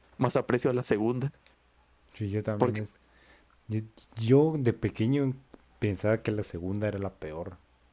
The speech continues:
Speaker 1: <laughs>
Speaker 2: Me, me gustaba más la, la tercera, ajá, cabal, la tercera. La tercera porque era, era más chilero ver a, a,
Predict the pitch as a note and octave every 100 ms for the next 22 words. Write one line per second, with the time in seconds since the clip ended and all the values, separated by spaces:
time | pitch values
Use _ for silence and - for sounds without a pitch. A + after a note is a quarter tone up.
0 | _ _ - - _ - A2+ - E3 D3
1 | B2+ A2 G#2+ F#2+ F#2 G#2+ G#2 G#2+ G#2+ G#2
2 | G2 F2+ F2 D#2+ - - _ _ _ _
3 | _ _ _ _ _ _ _ _ _ _
4 | _ _ _ _ - G2+ - F2+ - G2+
5 | G#2 F#2+ E2+ G2 F#2+ - - F#2 G2+ G2+
6 | G2 F#2 - - G#2+ A2+ - - _ _
7 | _ _ _ - - - A#2 - G2+ A#2+
8 | A2+ A2 G#2+ G#2 G2+ G2+ G#2 G#2+ G#2+ G#2
9 | - G2 G2+ G2 G2 G2 E2+ - G#2 G2
10 | F#2